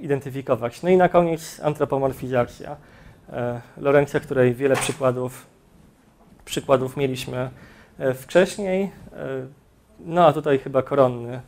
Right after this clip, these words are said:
koronny przykład. Ja wspominałem, e, o tym partnerstwie krzyku triumfalnego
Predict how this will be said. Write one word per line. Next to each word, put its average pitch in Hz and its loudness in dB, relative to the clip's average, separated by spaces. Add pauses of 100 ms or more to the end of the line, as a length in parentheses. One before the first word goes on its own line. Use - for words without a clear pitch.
(480)
koronny 131 4
przykład. 131 -2
Ja 147 6
wspominałem, 180 6
e, 143 6
o 147 6
tym 139 -2 (1400)
partnerstwie 151 2
krzyku 156 -2
triumfalnego 127 2